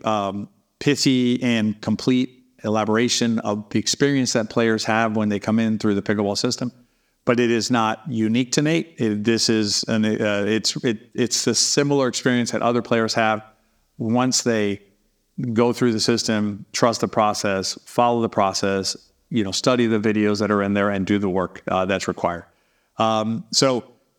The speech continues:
if you're already a part of the pickleball system and you listen to this podcast, understand that you're, what you're going, undergoing is a transformation. You are working through a, a complete, I'm gonna use his words again, complete restructuring of your play and mindset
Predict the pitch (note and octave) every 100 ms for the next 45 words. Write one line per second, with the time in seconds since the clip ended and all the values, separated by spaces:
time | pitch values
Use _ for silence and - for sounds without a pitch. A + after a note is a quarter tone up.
0 | _ _ C3 A#2+ C#3 D#3+ F3 D3+ D#3 D3
1 | B2+ C3+ C3+ C3 B2+ C3 - B2+ A2+ A2
2 | A#2+ B2+ A#2 A2 B2 A#2 - A#2+ A2+ A2+
3 | - _ _ _ - C3+ C#3+ - B2+ B2
4 | A#2 A2 A2 G#2+ G#2+ - A#2+ B2+ C3 B2
5 | B2 B2+ B2+ C3 C3 B2+ A#2+ A#2+ A#2 A#2+
6 | B2 A#2+ A2+ A#2 A2 - G2+ F#2+ - F#2
7 | - _ _ _ A2 A2+ A#2+ A#2 A#2 A#2+
8 | A#2+ A2 - - A#2+ A#2 A2+ G#2+ _ _
9 | _ G#2 G#2 G#2 G#2+ - G#2+ G2+ A2 -
10 | C3+ C3 C3+ A#2 A#2+ A#2 A2+ B2+ A#2 B2
11 | A2 A#2+ B2 A#2+ - A2 C#3+ E3 E3+ C#3
12 | D3+ C#3 - C3+ C3 A#2+ A2+ G#2+ A#2+ A#2+
13 | - A#2+ A#2+ A#2+ A2+ G#2+ G#2+ G#2+ - -
14 | -